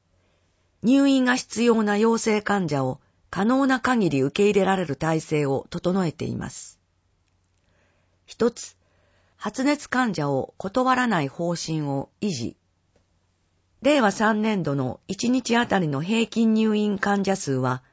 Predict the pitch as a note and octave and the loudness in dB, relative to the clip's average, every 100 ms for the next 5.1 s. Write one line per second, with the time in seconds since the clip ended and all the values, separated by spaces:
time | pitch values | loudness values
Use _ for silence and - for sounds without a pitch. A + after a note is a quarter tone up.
0 | _ _ _ _ - A3 B3 C4 A#3+ F3 | _ _ _ _ -2 0 2 2 2 0
1 | - A#2+ - F#3 C#4 C#4 F3+ D3+ E3+ F#3 | 0 -4 -4 -4 0 2 2 2 0 -2
2 | F3 F3 C3+ B2 A#2+ _ _ _ _ _ | -4 -4 -4 -6 -6 _ _ _ _ _
3 | _ _ _ B3 C4+ - B3+ A#3 A3+ A#3 | _ _ _ 2 2 2 0 2 2 2
4 | A3+ A3 - A3 G#3 G#3+ - C#3 C3 B2+ | 2 0 0 -2 0 -4 -2 -2 -2 -4